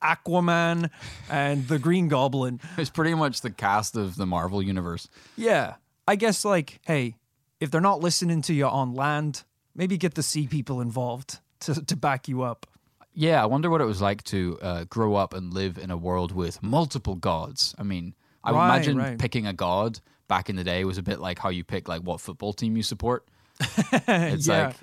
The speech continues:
Speaker 2: maybe a little bit of, like, where you're from and maybe who your parents supported,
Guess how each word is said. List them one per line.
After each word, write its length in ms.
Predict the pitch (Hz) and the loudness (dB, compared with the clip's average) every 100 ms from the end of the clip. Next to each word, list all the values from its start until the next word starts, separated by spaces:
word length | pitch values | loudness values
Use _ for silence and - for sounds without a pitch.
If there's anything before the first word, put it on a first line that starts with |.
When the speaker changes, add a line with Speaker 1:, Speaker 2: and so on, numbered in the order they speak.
| 135 | -4
Speaker 2:
maybe 240 | 156 175 | -2 2
a 80 | 160 | 2
little 280 | 131 127 123 | 4 4 4
bit 160 | 131 | 4
of, 120 | 131 120 | 2 2
like, 180 | 107 | 0
where 240 | 104 107 107 | 2 2 2
you're 160 | 110 101 | 0 -2
from 580 | 110 107 110 117 117 - - | 0 0 0 -2 -4 -8 -8
and 380 | 104 98 92 98 | -6 -4 -6 -4
maybe 440 | 104 101 104 101 | -4 -2 -2 -2
who 140 | 92 | -2
your 120 | 107 104 | -2 0
parents 380 | - 104 110 110 | -2 -2 0 -2
supported, 560 | 107 113 117 127 123 | 0 -2 0 0 -4